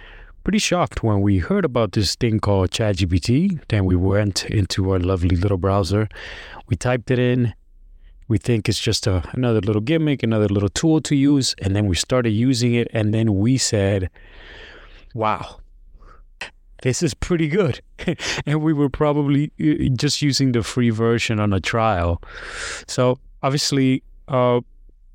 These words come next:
there's a lot of hype around this, and with good reason. It, it is good. And because of its effecti-,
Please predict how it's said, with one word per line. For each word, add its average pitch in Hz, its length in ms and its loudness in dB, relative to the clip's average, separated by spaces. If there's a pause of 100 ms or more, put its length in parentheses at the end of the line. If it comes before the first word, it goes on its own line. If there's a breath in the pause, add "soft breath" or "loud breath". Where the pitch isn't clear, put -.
(320)
there's - 120 -8
a 131 40 -2
lot 127 160 2
of 98 60 0
hype 110 260 -2
around 117 320 2
this, 131 320 -2
and 131 200 0
with 127 140 0
good 143 140 -2
reason. 110 380 2
It, 120 280 -2 (360)
it 135 120 2
is 120 160 2
good. 92 460 -2 (1300 loud breath)
And 131 520 0 (140)
because 135 420 -2
of 120 160 -2
its - 360 -2 (200)
effecti-, 123 640 -2